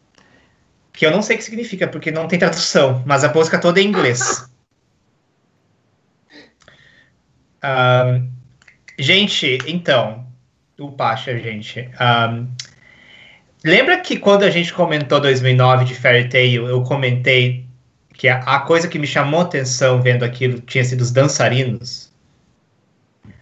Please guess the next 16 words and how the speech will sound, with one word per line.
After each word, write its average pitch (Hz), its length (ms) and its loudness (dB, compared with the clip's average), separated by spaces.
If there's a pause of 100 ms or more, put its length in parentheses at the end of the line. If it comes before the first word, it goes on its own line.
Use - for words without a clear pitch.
(320)
Pra 156 300 4
mim, 180 440 -4
essa 170 340 0
performance 147 1000 -2
foi 147 420 -2
aquilo 247 460 -4
que 262 100 -6
eu 220 40 -2
senti 185 340 -6
no 165 100 -6
Fairy 143 300 4
Tail, 156 280 2
mas 156 560 0 (840)
é 185 160 2
poten-, 175 760 -4 (260)
tipo, 175 240 -6